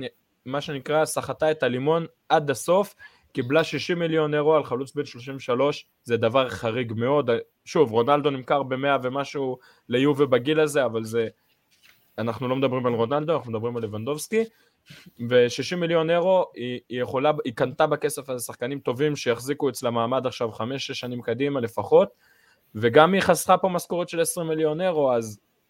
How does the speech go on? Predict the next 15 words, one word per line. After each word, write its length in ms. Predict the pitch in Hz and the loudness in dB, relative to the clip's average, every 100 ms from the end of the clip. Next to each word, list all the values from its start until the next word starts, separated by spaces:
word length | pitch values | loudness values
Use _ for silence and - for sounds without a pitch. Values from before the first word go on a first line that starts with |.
| - | -8
המחליפים 540 | 120 120 139 143 180 170 | -4 -2 -2 -4 -4 -4
שלו 280 | 170 147 | 0 0
ודאי, 240 | 127 135 127 - _ _ _ - | 0 0 -2 -4 _ _ _ -6
אולי 240 | 151 185 | 0 2
היא 100 | 196 | 2
בשנה, 540 | 151 139 135 147 147 135 | -2 -4 -4 -4 -4 -4
שנתיים 340 | 123 135 131 | -8 -8 -8
הקרובות 480 | 120 117 123 120 _ _ _ _ _ | -4 -2 -2 -4 _ _ _ _ _
תרגיש 380 | - 107 120 131 | -8 -4 -4 -4
את 80 | 120 | -4
זה 100 | 113 | -4
מאוד 360 | 107 110 120 117 | -2 -2 0 0
על 100 | 104 | -2
הבשר 380 | 98 104 143 | -6 -6 -4
שלה, 400 | 135 139 127 127 | -4 -8 -6 -6